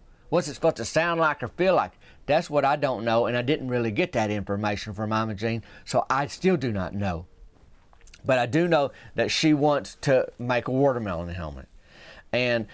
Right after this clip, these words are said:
the thing about a watermelon helmet is when you picking one, there's two things you go for, and for a watermelon helmet, there's really one.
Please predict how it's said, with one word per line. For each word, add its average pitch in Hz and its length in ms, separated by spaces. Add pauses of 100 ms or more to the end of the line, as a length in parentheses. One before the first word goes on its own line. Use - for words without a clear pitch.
the 131 100
thing 262 240
about 226 220
a 156 40
watermelon 135 600
helmet 120 260
is 104 100
when 165 260
you 208 120
picking 139 520
one, 92 360 (340)
there's 139 200
two 190 240
things 147 360
you 123 80
go 127 320
for, 104 240 (160)
and 123 340
for 127 140
a 123 60
watermelon 190 480
helmet, 175 240
there's 113 220
really 127 280
one. 98 440